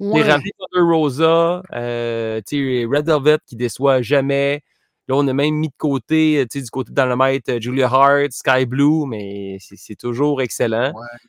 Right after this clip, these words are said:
Speaker 2: Il y a
Speaker 1: Ouais.
Speaker 2: Serena Deeb qui est de retour aussi.
Speaker 1: Ben oui, la professeure qui revient, euh, dim-, samedi.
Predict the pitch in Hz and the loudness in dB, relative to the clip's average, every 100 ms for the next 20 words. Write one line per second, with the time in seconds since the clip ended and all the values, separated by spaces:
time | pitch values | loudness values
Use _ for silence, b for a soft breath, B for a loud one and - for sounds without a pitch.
0 | _ 123 127 214 220 135 147 147 170 185 | _ -2 -2 -2 0 0 2 2 4 4
1 | 160 170 151 151 175 170 151 135 - 175 | 4 6 6 6 4 2 0 -2 -2 -2
2 | 202 226 117 107 117 120 107 110 104 107 | -2 -6 -10 -8 -6 -6 -8 -10 -14 -12
3 | 120 120 110 101 95 110 117 107 98 95 | -12 -12 -14 -14 -14 -12 -10 -10 -14 -16
4 | 107 107 - 110 104 110 143 | -16 -16 -12 -12 -12 -14 -16